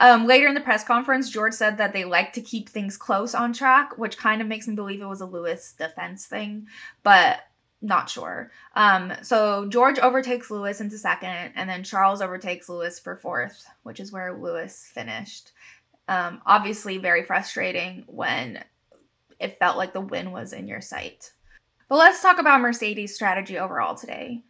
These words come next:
They did so good today. Like, they were insane. They became,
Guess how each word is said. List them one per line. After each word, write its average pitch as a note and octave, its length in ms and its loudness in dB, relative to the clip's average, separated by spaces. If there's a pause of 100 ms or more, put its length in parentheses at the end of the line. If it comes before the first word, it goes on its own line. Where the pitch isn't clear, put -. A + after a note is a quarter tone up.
They C#4+ 200 4
did D4 260 -2
so C4 720 4
good A3+ 600 -4 (260)
today. A#3 500 -6 (220)
Like, A3+ 140 -2
they B3 140 10
were C4+ 120 6
insane. G#3+ 840 0 (200)
They A#3 120 2
became, C#4 560 0